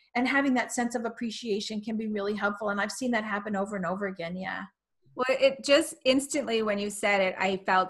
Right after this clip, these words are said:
Speaker 2: instantly connected to my body.
Speaker 1: Yeah.
Speaker 2: And all of a sudden, my brain, fi-, my brain finally connected why my body was craving those things
Speaker 1: Yes.
Speaker 2: that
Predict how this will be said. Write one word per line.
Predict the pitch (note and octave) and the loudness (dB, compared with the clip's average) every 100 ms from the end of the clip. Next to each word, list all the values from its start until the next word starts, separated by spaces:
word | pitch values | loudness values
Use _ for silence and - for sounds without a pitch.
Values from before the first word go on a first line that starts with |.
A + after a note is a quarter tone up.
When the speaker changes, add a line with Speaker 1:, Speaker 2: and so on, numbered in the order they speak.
| - | -2
Speaker 2:
instantly | A#3 A#3 A3 A3+ - G3+ | 0 0 -2 -6 -6 -8
connected | G3 G#3 F#3 F#3 F#3+ F3+ | -4 -4 -4 -4 -8 -6
to | |
my | F3+ E3+ | -4 -2
body. | E3+ E3+ E3+ G3 D4 F#4+ - | 2 4 4 2 0 0 -2
Speaker 1:
Yeah. | D4+ F#4+ A#4 A4+ - A3 | -4 2 6 6 4 -4
Speaker 2:
And | A3+ - | -4 4
all | A3+ A3+ | 6 6
of | A#3 | 4
a | |
sudden, | B3 A#3+ G#3+ G#3+ G#3 G#3 | 2 4 4 2 -2 2
my | G3 G3 - - | 2 2 -4 -8
brain, | A#3 A3 C4 C4 A#3 G3+ F#3+ F#3 F#3 G#3 A3 - | 0 4 4 4 4 2 0 -2 -4 -6 -6 0
fi-, | A#3 - _ _ - - _ - | 0 0 _ _ -20 -20 _ -2
my | A3 A3 | 2 2
brain | F#3+ A3+ A#3+ B3+ | 4 4 4 4
finally | A#3+ G#3 G#3 | 4 2 0
connected | G#3 A3 G3+ G3 G3+ | -2 -2 -2 -2 0
why | F#3+ F#3 | 2 4
my | G3 | 4
body | F#3 G3 F#3+ F#3 F#3 | 2 4 6 4 2
was | F3+ F#3 | -2 -6
craving | - G3 F3+ F#3 | -2 0 0 0
those | F3+ F3+ | -2 -2
things | A#3 A3 F3+ | -2 0 -2
Speaker 1:
Yes. | |
Speaker 2:
that | - | -4